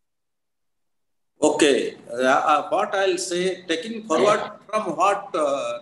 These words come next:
Khemka sir told, I would say, on the first day of January twenty twenty-one, a landmark effort was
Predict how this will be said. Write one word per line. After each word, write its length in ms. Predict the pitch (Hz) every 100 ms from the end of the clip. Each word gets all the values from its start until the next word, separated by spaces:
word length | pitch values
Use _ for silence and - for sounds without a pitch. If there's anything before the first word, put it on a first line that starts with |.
| -
Khemka 320 | 143 165 196
sir 300 | - 175 -
told, 320 | 175 165 180 175 - - _ _ _ _ -
I 180 | 151 196
would 140 | 214
say, 460 | 214 - 131 147 - - _ _ - _ _ _ _ _ -
on 220 | 190 214
the 180 | 220 -
first 420 | 175 233 233 - -
day 220 | 208 240
of 340 | 214 202 190
January 800 | 151 156 180 208 208 214 220 214 -
twenty 540 | 175 175 180 175 -
twenty-one, 680 | 165 156 - 208 175 120 - - _ _ _ _ _ -
a 140 | 190
landmark 640 | 175 170 220 226 254 254 214
effort 380 | 180 - 226
was 280 | 214 196 190